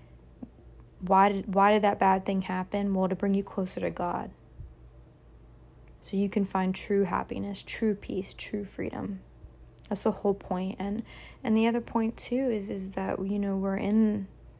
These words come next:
this broken world. We're not in, you know, th-, we have these sad feelings and, and we know we have this general idea from wrong and right, which kinda shows that, you know, this world isn't perfect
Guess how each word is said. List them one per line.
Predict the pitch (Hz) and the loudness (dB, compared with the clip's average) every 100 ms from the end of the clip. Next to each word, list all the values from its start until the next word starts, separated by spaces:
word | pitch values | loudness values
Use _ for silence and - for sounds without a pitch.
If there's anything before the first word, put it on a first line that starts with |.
| - | -10
this | 190 196 | -4 -2
broken | - 185 180 185 180 | 0 0 0 -4 -6
world. | 185 185 - - - | -4 -4 -6 -8 -8
We're | 202 | -2
not | 202 208 196 - | 0 0 -2 -4
in, | 208 208 202 - - - - - - | -2 -2 -4 -8 -18 -20 -20 -20 -4
you | 208 | 0
know, | 202 | 0
th-, | 196 - | -2 -6
we | 185 208 202 208 | -8 -6 -4 -2
have | 208 196 | -2 -2
these | 196 | -2
sad | - 185 170 | -2 -4 -4
feelings | - - 214 220 214 208 190 | -8 2 4 6 4 2 0
and, | 175 - | -4 -4
and | 175 | -4
we | 175 | 0
know | 185 202 196 - - - - | 2 2 2 -2 -12 -10 -2
we | |
have | 196 185 | 0 0
this | 190 | -2
general | - 240 240 233 | 2 4 6 6
idea | 226 220 202 220 214 | 4 2 2 0 0
from | 214 196 | -2 0
wrong | 202 202 208 | 2 2 2
and | 196 185 | 0 0
right, | 190 196 202 | 0 0 0
which | 202 - | -2 -4
kinda | - 208 | -2 0
shows | 196 - 226 226 220 - | 0 2 4 6 4 2
that, | 180 175 - - - - - - | 2 2 -2 -10 -20 -20 -14 -2
you | 202 | 0
know, | 190 | 2
this | 202 196 | 0 -2
world | - 202 208 196 | -4 0 0 2
isn't | 185 180 - | 0 -2 -6
perfect | - 170 - - - - | -4 -4 -4 -8 -10 -14